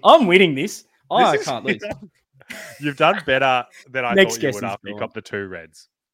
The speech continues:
Speaker 1: Yeah, next guess is really going to be scary. I really wanna say Matty Wright, but I'm not sure. Like, that's the one where I know we just got rid of him one year. He was so good. This
Speaker 2: Yeah.
Speaker 1: could have been the year he was our leading goal kicker.
Speaker 2: I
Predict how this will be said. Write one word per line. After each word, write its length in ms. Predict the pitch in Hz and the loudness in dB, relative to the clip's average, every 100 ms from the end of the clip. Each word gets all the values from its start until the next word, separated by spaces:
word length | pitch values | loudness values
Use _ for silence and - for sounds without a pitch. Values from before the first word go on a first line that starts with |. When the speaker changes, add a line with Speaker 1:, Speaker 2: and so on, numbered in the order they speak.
| _ - | _ -20
Speaker 1:
Yeah, 240 | 107 90 - | -18 -18 -14
next 360 | 117 123 - _ _ | -12 -12 -14 _ _
guess 340 | 95 98 - _ | -14 -14 -18 _
is 340 | 98 65 - _ | -20 -20 -20 _
really 520 | 113 76 53 62 - _ _ _ - | -20 -20 -20 -20 -20 _ _ _ -16
going 300 | 104 104 - | -14 -14 -18
to 120 | - | -20
be 200 | 120 120 | -18 -20
scary. 580 | - - - 107 107 101 | -20 -18 -12 -10 -10 -8
I 100 | 120 | -8
really 480 | 123 113 127 135 139 | -8 -8 -6 -4 -4
wanna 220 | 127 131 | -4 -6
say 280 | 127 - 123 | -4 -4 -2
Matty 280 | 120 117 113 | -2 -2 -4
Wright, 280 | 110 107 - | -6 -6 -6
but 100 | 92 | -6
I'm 140 | 113 | -6
not 160 | 110 95 | -6 -8
sure. 300 | - 98 104 _ _ _ | -12 -12 -14 _ _ _
Like, 160 | 113 - | -6 2
that's 220 | 135 - | 2 2
the 100 | 151 | -2
one 260 | 131 123 120 | -2 -2 -2
where 300 | 117 113 107 - - _ - | -2 -2 -4 -12 -20 _ -4
I 120 | 135 | 0
know 480 | 135 151 165 170 170 | 2 6 8 8 6
we 180 | 170 165 | 2 0
just 200 | 180 185 | 0 2
got 220 | 180 180 | 4 4
rid 140 | 156 | 4
of 100 | 160 | 0
him 140 | 156 143 | 0 0
one 200 | 127 117 | -2 -4
year. 200 | 104 95 _ _ | -8 -12 _ _
He 140 | - 151 | -6 -4
was 180 | 143 | -4
so 300 | - 160 160 | -2 4 4
good. 200 | 160 147 | 4 0
This 80 | 214 | -2
Speaker 2:
Yeah. 60 | - | 2
Speaker 1:
could 80 | 294 | 4
have 60 | |
been 120 | 254 208 | 4 0
the 80 | 170 | 2
year 220 | 175 160 | 2 0
he 160 | 160 | -2
was 140 | 151 143 | -4 -2
our 100 | 139 | -2
leading 260 | 135 127 | -2 -4
goal 180 | 120 120 | -4 -6
kicker. 280 | 123 120 92 - | -6 -12 -14 -12
Speaker 2:
I 80 | - | 0